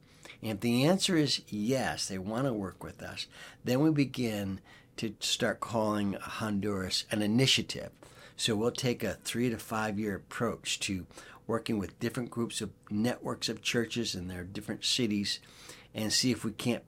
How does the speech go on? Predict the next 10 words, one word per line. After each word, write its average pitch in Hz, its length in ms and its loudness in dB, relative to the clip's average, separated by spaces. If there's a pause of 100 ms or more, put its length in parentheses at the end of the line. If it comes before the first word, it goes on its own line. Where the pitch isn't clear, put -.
penetrate, 110 840 0 (360)
uh, 95 340 0
this, 101 300 0 (540)
this 104 280 -2 (160)
country 139 560 0 (360)
with 107 220 0
the 104 60 -4
gospel 90 560 -4
of - 140 -12
life. - 380 -10